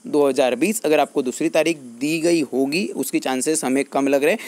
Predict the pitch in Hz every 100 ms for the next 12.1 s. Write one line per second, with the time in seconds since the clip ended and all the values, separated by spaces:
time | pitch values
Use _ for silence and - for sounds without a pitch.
0 | - 151 123 139 156 156 170 160 180 208
1 | 208 175 156 156 131 139 - 175 196 143
2 | - 143 123 131 131 156 135 - 135 135
3 | 143 139 - - - 135 131 160 180 180
4 | 190 185 180 175 180 175 190 233 - -
5 | - _ 170 180 208 214 _ _ _ _
6 | - - - _ _ _ _ - 120 143
7 | 151 175 165 175 156 160 - 135 135 156
8 | 180 185 180 175 180 175 180 180 226 -
9 | _ _ _ - - 170 190 190 190 180
10 | 202 214 233 - 139 147 135 120 175 196
11 | 208 202 214 147 147 147 135 131 131 147
12 | 196